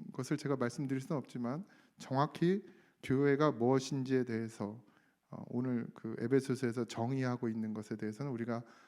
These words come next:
한 번쯤은 살펴봐야 되지 않을까. 뭐, 그리고 몇, 제가 수차례 말씀은 드렸어요. 근데 오늘 우리가 한번 다시 한번 보겠는데요.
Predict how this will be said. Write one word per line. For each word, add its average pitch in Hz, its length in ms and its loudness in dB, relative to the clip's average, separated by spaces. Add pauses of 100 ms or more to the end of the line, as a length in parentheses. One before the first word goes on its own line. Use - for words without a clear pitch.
한 175 200 -6
번쯤은 127 440 -4
살펴봐야 127 600 -2
되지 107 220 -4
않을까. 107 340 -6
뭐, 113 140 -8
그리고 160 240 0
몇, 117 240 2 (220)
제가 135 200 -2
수차례 196 520 2
말씀은 151 440 -2
드렸어요. 127 520 -6 (560)
근데 123 120 -6
오늘 123 120 -6
우리가 123 240 -4
한번 143 200 -4
다시 117 240 -6
한번 135 300 0
보겠는데요. 123 760 0